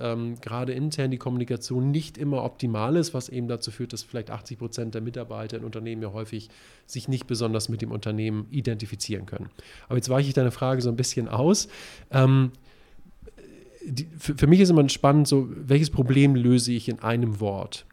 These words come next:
Und für mich ist dieses Problem Reputation. Das heißt, wenn irgendjemand oder irgendeine Organisation ein Problem oder eine Herausforderung haben im Bereich Reputation,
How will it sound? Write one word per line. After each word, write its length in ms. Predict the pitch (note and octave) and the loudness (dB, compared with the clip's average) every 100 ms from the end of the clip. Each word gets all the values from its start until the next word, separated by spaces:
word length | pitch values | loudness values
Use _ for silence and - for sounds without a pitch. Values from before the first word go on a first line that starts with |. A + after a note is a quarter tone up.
| _ - | _ -10
Und 180 | A#2+ | -8
für 60 | - | -2
mich 140 | C3 | -2
ist 120 | C#3+ C3 | 0 -4
dieses 200 | A#2+ A#2+ | -6 -8
Problem 380 | A#2+ A#2 A#2 | -10 -4 -4
Reputation. 680 | A2 A2 G#2+ A2 G2+ - G2+ | -2 -4 -4 -6 -6 -6 -4
Das 140 | G#2+ - | -4 -2
heißt, 220 | B2 - | -4 -4
wenn 100 | B2 | -6
irgendjemand 640 | D#3 E3+ E3+ C#3 C3+ C3+ B2+ | -2 0 0 -2 -2 -2 -4
oder 220 | A#2+ A2+ - | -6 -6 -4
irgendeine 520 | C#3+ D3+ B2 B2+ B2 _ | -2 -2 -2 -4 -4 _
Organisation 840 | C#3+ C#3+ C3 B2 A2+ - A#2+ A#2 | 0 2 -2 -2 -4 -4 -4 -4
ein 140 | A2 G#2+ | -6 -6
Problem 540 | A#2+ A2 D3 F#3 G3 - - | -4 2 4 4 0 -8 -8
oder 180 | A2+ G#2 | -6 -6
eine 200 | A2+ A2 | -4 -4
Herausforderung 760 | G#2+ C#3+ F#3 - D3+ C3+ B2+ | -2 -2 -2 -2 -2 -2 -4
haben 360 | C3+ B2 B2 A#2+ | -4 -2 -2 -2
im 220 | D3+ E3+ | 0 0
Bereich 420 | D3 B2 B2 A#2+ _ | 0 -2 -4 -6 _
Reputation, 920 | A2 C#3 D3 C3 A#2 - A#2+ C3 C3+ | -6 -4 -4 -6 -6 -4 -2 -2 -2